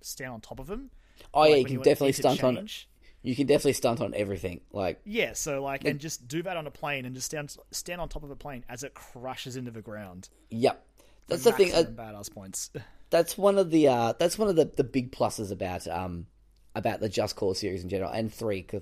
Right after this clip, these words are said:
Speaker 2: from what I've played, um, is that once you get your hang of, the hang of the controls and how things work, like,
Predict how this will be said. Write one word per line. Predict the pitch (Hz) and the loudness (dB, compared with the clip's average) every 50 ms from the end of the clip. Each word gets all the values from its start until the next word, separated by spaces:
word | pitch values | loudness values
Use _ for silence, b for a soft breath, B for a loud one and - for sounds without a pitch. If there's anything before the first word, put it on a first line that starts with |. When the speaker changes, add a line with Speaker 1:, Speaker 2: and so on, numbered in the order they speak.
| - | -10
Speaker 2:
from | - - - 98 | -14 -16 -12 -8
what | 90 92 | -8 -6
I've | 92 90 - - | -6 -6 -4 -2
played, | 123 113 101 98 87 - | 0 0 0 0 -2 -4
um, | - 104 101 98 101 b b b b b b b b b b - | -4 -6 -6 -6 -8 b b b b b b b b b b -2
is | 135 139 139 135 120 107 - - | 0 0 2 0 0 -4 -4 0
that | - 123 113 104 - - - | 2 2 2 2 -2 -8 -8
once | - 123 143 147 - | -4 -2 -2 -2 -2
you | - - | -2 -2
get | 175 160 - | -2 0 0
your | 147 123 | -2 -4
hang | - - 117 120 123 | -2 -4 -4 -4 -4
of, | 120 113 - | -4 -2 -2
the | - 117 | 0 0
hang | 104 113 107 | 0 0 -2
of | 110 101 | -4 -4
the | 98 98 | -4 -4
controls | 107 101 92 - 104 95 92 113 127 127 | -4 -6 -2 -2 0 0 2 0 0 -2
and | 120 104 | -2 -4
how | 101 101 98 | -4 -4 -2
things | 101 - 95 95 92 | -4 -4 -6 -6 -8
work, | 90 90 90 87 104 139 165 - - b b b b b b b b b b _ | -6 -4 -4 -2 0 -2 -2 -4 -8 b b b b b b b b b b _
like, | - 123 120 - - - | -4 -4 -4 -4 -8 -20